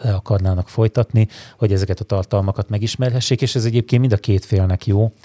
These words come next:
Jó a, ugye az oktatónak is, hogy tanárnak is, meg jó az intézménynek is, hiszen nem tud ilyen helyzetbe kerülni. Nálunk például az a szabály, hogy ha a céges laptopot magáncélra használod, ami nálunk nem tiltott például, meg, megvan a köre ennek, tehát ez megvan, hogy ne torrentezzél vele, stb. Tehát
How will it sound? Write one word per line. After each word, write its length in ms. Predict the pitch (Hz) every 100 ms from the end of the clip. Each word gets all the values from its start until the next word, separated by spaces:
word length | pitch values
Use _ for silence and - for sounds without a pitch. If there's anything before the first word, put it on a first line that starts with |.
| - - _
Jó 200 | - 107
a, 260 | 92 87 92
ugye 160 | - 95
az 120 | 92
oktatónak 560 | 113 - 139 127 110 -
is, 140 | 101
hogy 120 | 110
tanárnak 500 | - 117 117 113 107
is, 140 | 107 - - - -
meg 160 | 127 101
jó 180 | 98 92
az 160 | 104
intézménynek 720 | 101 90 101 90 98 92 95
is, 140 | 113 -
hiszen 240 | 104 107
nem 160 | 101 87
tud 180 | 101
ilyen 180 | 95 92
helyzetbe 400 | 92 98 101 95
kerülni. 520 | 101 104 95 101 104 - _ _ - -
Nálunk 340 | 127 139 160
például 240 | 156 165 165
az 100 | 127
a 40 |
szabály, 520 | 107 113 101 110 139 139 _ - - -
hogy 320 | 135 123 113
ha 80 | 113
a 80 | 104
céges 420 | - 110 101 -
laptopot 480 | 101 - - 107 -
magáncélra 580 | 107 101 101 - 101
használod, 500 | 92 104 - 131 135
ami 140 | 120 104
nálunk 360 | 101 95 95
nem 160 | 95 90
tiltott 380 | - 104 101 110
például, 580 | - 113 113 120 127 151 - - -
meg, 220 | - 147 143
megvan 280 | 143 139
a 60 | 120
köre 320 | - 117 107
ennek, 400 | 110 107 107 107
tehát 200 | - 107
ez 120 | 110
megvan, 340 | 101 104 101 101
hogy 140 | 98
ne 100 | 98
torrentezzél 840 | 101 104 98 101 98 101 92 101 101
vele, 280 | 104 104 104
stb. 380 | - - 104 98
Tehát 200 | 107